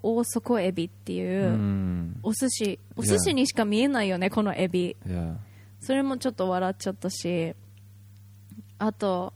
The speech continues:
Speaker 1: ウミウシって書いてくれた人もいるね。ウミウシ確かにダイビングしてるとすごいいっぱいいるんだよね。なんかあの、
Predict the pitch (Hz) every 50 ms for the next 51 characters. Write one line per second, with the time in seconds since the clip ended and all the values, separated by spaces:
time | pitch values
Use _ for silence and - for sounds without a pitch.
0 | - - - - - - - - 233 240 254 311 359 330 262 247 - - 196 196
1 | - 196 - 202 175 190 - - - 175 185 - 185 196 - - - - - -
2 | - - - - - - - - - - - - 185 - - - - - 220 233
3 | 269 330 349 302 - - - 254 240 - - 226 190 185 - 208 226 226 220 208
4 | 190 185 190 - - 185 175 - 185 - - 208 196 214 208 190 185 - - 185
5 | 185 185 190 190 190 180 170 - 104 - 52 52 - - - 208 - - - -
6 | - - - - - 247 254 226 190 180 180 185 180 185 185 -